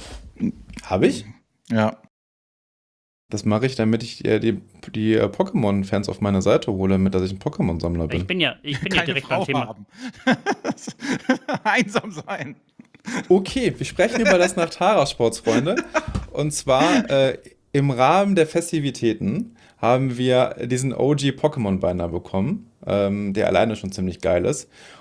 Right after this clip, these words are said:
Speaker 1: Und der war gefüllt mit den, äh, Karten einer Freundin. Und da war wirklich so alles Mögliche drin. Also von der Fake-Karte, vom Türkenmarkt, äh, über hast du nicht gesehen. Ähm, Istanbul United, da waren ganz witzige goldene Karten drin, die gibt's hier auch gar nicht.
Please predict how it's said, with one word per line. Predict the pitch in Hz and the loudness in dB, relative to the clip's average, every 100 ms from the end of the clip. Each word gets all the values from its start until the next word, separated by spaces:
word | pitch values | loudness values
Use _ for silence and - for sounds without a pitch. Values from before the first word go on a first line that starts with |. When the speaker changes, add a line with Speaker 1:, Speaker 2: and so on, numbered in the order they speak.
| - | -12
Speaker 1:
Und | 113 | 0
der | 120 143 | 2 4
war | 151 | 2
gefüllt | 131 - - 151 185 | 2 -4 0 0 0
mit | 127 127 | -2 -2
den, | 123 120 117 117 | 0 2 2 0
äh, | - 110 110 | 0 -2 -2
Karten | - - 117 131 - 135 131 | -6 -2 0 0 -2 -4 -4
einer | 95 104 110 107 | -2 0 2 0
Freundin. | 98 - 110 104 92 | -2 0 2 0 -2
Und | 98 | -2
da | 107 | 0
war | 113 | 2
wirklich | 131 - 120 | 0 -4 -4
so | - | -2
alles | - 123 123 | 2 2 2
Mögliche | 120 120 113 104 | -2 -2 -4 -6
drin. | 95 101 98 | -6 -4 -2
Also | 95 | -2
von | 104 135 | -2 0
der | 131 127 | 2 2
Fake-Karte, | - 135 147 - 135 135 135 139 143 | 2 0 0 0 2 4 2 0 0
vom | 139 127 127 131 | 0 0 2 -2
Türkenmarkt, | - 143 - 135 127 131 139 - - | -4 -4 -2 0 2 2 0 -4 -8
äh, | - 113 117 | 0 2 2
über | 113 120 120 117 | 0 2 4 4
hast | 135 - | 2 -2
du | |
nicht | 110 104 | -2 -2
gesehen. | 113 101 110 143 190 - - - - - - | -4 0 0 0 -4 -12 -20 -20 -20 -20 -2
Ähm, | 110 113 113 | 0 2 0
Istanbul | 113 - 131 123 120 | -2 0 0 0 0
United, | 113 117 135 147 143 | 2 2 2 0 0
da | 120 | 2
waren | 113 117 | 2 4
ganz | 117 139 131 | 4 2 -2
witzige | 131 - 123 | -8 -6 -2
goldene | 113 135 175 170 | 4 4 4 2
Karten | 147 151 147 - 143 | -4 0 0 0 -2
drin, | 147 160 143 | -2 -2 -4
die | 117 | -6
gibt's | 143 - | -6 -2
hier | 170 - | 0 0
auch | 143 | 0
gar | 143 143 | 2 2
nicht. | 160 190 | 0 -4